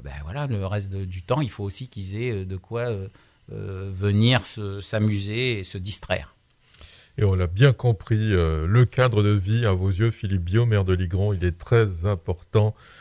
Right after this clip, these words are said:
Speaker 2: depuis qu'on a, euh, déroulé cet entretien, depuis qu'on l'a commencé. C'est, euh, le cœur de votre propos.
Speaker 1: Ouais, je pense que, ouais, oui, oui, c'est, c'est,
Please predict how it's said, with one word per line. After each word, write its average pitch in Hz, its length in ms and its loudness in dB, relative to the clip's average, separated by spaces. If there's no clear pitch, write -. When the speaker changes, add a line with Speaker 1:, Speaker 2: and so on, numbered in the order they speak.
Speaker 2:
depuis 87 300 -8
qu'on 92 180 0
a, - 20 2
euh, 80 560 0
déroulé 107 540 2
cet - 260 -4
entretien, 92 380 -4
depuis 98 240 -2
qu'on 107 180 2
l'a 98 100 4
commencé. 107 680 -2
C'est, - 240 -2
euh, 92 520 4
le 82 640 -2
cœur 123 400 4
de 95 80 0
votre 95 540 2
propos. 87 420 -2
Speaker 1:
Ouais, 190 260 2
je 180 80 -6
pense 131 180 -2
que, - 240 -20
ouais, 123 280 6
oui, 135 160 4
oui, 156 140 2
c'est, 139 220 -2
c'est, - 220 -4